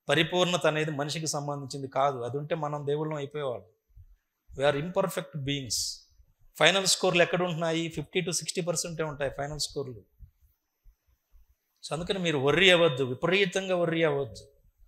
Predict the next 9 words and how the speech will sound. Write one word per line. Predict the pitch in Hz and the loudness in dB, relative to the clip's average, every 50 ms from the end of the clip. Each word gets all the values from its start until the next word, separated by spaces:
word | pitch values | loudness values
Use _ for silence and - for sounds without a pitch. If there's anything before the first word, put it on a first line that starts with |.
| _ _ _ - _ - | _ _ _ -20 _ -16
విపరీతమైన | 135 - 160 175 185 190 180 185 185 185 180 | -8 -2 2 4 4 4 4 4 0 0 2
సీరియస్, | 165 - - 170 165 175 165 - 165 139 | 2 2 2 2 2 2 0 0 -2 -2
కొంచెం | - 180 202 185 - 185 | -6 -6 -4 -4 -4 -4
ప్లేఫుల్గా, | 170 - 170 180 170 - 180 175 170 175 | -4 0 0 0 0 0 -4 0 0 0
చీర్ఫుల్గా | 170 - 190 170 - - 180 175 175 165 | 0 0 -6 -6 -6 -6 -4 0 0 2
ఉండండి. | 156 151 156 156 147 131 110 104 - - _ _ _ _ _ _ _ _ _ - | 0 0 -4 -6 -8 -10 -12 -16 -18 -20 _ _ _ _ _ _ _ _ _ -6
ఇదేం | 147 156 165 160 | -2 -2 -2 -2
కొంపలు | - 165 156 160 196 190 | -2 -2 -2 0 0 -2
మునిగిపోవు, | 175 170 170 180 170 156 165 147 131 | -2 -2 -4 -4 -4 -2 -2 -2 -2